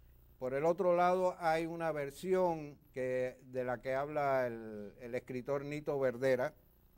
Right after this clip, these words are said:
muy bueno, eh, <clears throat> que dice que Colón, eh, se alzó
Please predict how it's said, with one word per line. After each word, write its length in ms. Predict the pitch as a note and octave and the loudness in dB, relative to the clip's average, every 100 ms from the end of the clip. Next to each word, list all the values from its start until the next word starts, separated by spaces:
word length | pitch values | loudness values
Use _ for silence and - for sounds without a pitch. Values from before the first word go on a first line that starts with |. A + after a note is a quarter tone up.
| - | -16
muy 360 | A#2+ A#2 C#3 D3 | -10 -6 -2 0
bueno, 400 | C3+ A#2 A#2 G#3 - _ _ - - - - - | 0 0 -2 -12 -16 _ _ -20 -20 -20 -20 -16
eh, 760 | A#2+ A#2 A#2 A2+ A2+ A2+ G#2+ - - - | -10 -8 -8 -8 -8 -8 -8 -10 -20 -2
<clears throat> 520 | A3+ F3 - - - | 0 0 -6 -20 -6
que 160 | C3+ B2+ | -2 -2
dice 400 | C#3+ D3 E3 - | -2 -4 -4 -2
que 460 | D3 C3+ B2+ B2+ | 0 2 0 -2
Colón, 500 | C3 C#3+ D3 D3+ E3+ - | -2 0 2 0 -4 -8
eh, 160 | C3+ C3 | -4 -4
se 220 | - C3+ | -2 0
alzó 640 | C3 B2 - G3+ E3 D#3+ | 0 -2 2 6 6 4